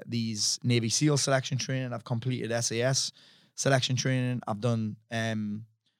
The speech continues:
the Great North Run, half marathon with no training. I've done the David Goggins challenge. I've done getting in, in shape of jiu-jitsu, competing in jiu-jitsu, and I've done the fan dance. The fan dance for me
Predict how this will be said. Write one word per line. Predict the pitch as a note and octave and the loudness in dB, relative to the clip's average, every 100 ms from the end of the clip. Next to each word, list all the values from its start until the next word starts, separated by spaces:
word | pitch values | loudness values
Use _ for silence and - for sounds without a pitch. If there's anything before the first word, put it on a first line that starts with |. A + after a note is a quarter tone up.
| _ _ | _ _
the | A2+ | 2
Great | C3+ C3 | 4 6
North | B2+ A2+ | 4 2
Run, | B2 C3+ B2+ | 4 4 4
half | C3 B2+ | 4 4
marathon | B2+ B2+ B2 B2 | 4 2 2 0
with | A2+ | 2
no | B2+ A#2+ | 2 2
training. | - C#3 C3+ | 2 2 2
I've | A#2+ | -2
done | B2 A#2+ | -4 -4
the | |
David | A#2 C3 A#2 A2 | 2 4 4 4
Goggins | C#3+ C#3+ C#3 B2+ | 6 6 4 2
challenge. | D3 C3+ C3 B2+ | 4 4 2 0
I've | A2+ | -2
done | G#2 B2 A2+ - - - - _ - - - | 0 -2 -2 -10 -20 -20 -20 _ -20 -20 4
getting | D3+ C#3+ C#3+ C#3 | 8 8 8 6
in, | C3+ C3 - | 6 4 2
in | C#3 | 2
shape | C3 D3 B2 | 6 6 6
of | A#2+ | 4
jiu-jitsu, | A#2 C#3 B2+ C#3 | 4 4 6 4
competing | C3 A#2 D3+ D#3 | 4 2 4 4
in | C#3 | 4
jiu-jitsu, | B2 B2 A#2+ B2+ A#2+ | 2 0 0 -2 0
and | B2 B2 | 2 2
I've | A2 | 4
done | C#3 C#3 | 4 6
the | B2 | 4
fan | B2+ C3 D3 | 4 6 6
dance. | E3 F#3+ | 4 2
The | B2 | -2
fan | - E3 F3 | 2 4 6
dance | D3 C3 C3+ | 6 4 2
for | C3+ | 0
me | B2+ C#3 F3+ | 2 2 2